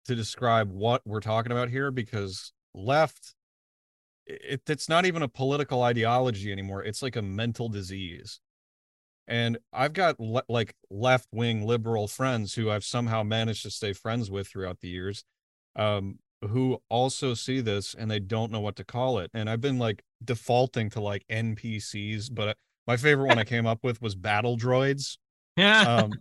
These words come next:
Speaker 1: 'cause they just get the narrative and they're like, "Roger, Roger, you know, shoot the Jedi. We're
Speaker 2: It
Speaker 1: dumb
Speaker 2: is
Speaker 1: and
Speaker 2: kinda like that,
Speaker 1: stupid."
Speaker 2: though.
Speaker 1: Yeah. It is. It's like they're hooked up to some kind of a hive mind.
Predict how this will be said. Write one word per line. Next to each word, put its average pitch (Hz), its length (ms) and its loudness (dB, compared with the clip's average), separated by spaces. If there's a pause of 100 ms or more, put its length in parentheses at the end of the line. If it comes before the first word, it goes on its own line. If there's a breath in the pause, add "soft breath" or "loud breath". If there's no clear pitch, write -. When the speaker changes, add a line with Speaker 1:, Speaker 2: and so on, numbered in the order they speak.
(140)
Speaker 1:
'cause 139 140 0
they 147 120 4
just 147 180 0
get 151 160 6
the 151 60 0
narrative 143 360 6
and 110 80 -2
they're 123 100 2
like, 120 180 2
"Roger, 120 320 -2
Roger, 120 520 2
you 117 100 -6
know, 107 100 -4
shoot 120 300 -4
the 110 60 -10
Jedi. 117 500 2 (120)
We're 117 240 -6
Speaker 2:
It 117 60 -10 (140)
Speaker 1:
dumb 143 180 4
Speaker 2:
is 208 160 4
Speaker 1:
and 240 80 -4
Speaker 2:
kinda 269 160 0
like 107 180 -2
that, 110 180 -2
Speaker 1:
stupid." 120 160 -4
Speaker 2:
though. - 180 -16 (400)
Speaker 1:
Yeah. 110 260 0 (1120)
It 151 140 -2
is. 101 380 -2
It's 139 140 -4
like 151 140 2
they're 143 200 2
hooked 151 180 -4
up 135 140 2
to 127 100 -6
some 123 200 -2
kind 120 200 0
of 110 80 0
a 101 80 0
hive 117 280 -2
mind. 90 380 -8